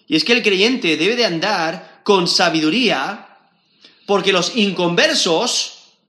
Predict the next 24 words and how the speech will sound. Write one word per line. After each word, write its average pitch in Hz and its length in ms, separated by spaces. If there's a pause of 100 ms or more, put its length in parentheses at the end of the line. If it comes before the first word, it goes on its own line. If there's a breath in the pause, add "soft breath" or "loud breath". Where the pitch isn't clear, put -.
(120)
le 226 320
examinan. 220 840 (1900 soft breath)
Quieren, 220 500
quieren, 214 920 (140)
quieren 233 320
ver 175 600
si - 120
el 147 80
creyente 147 400
realmente 170 640
se 147 120
va 135 100
a - 20
mantener 143 420
firme 160 800 (440)
poniendo 135 360
en 139 100
práctica 127 500
la 127 140
palabra 120 320
de 107 140
Dios 127 340
como 104 240
debe. 95 540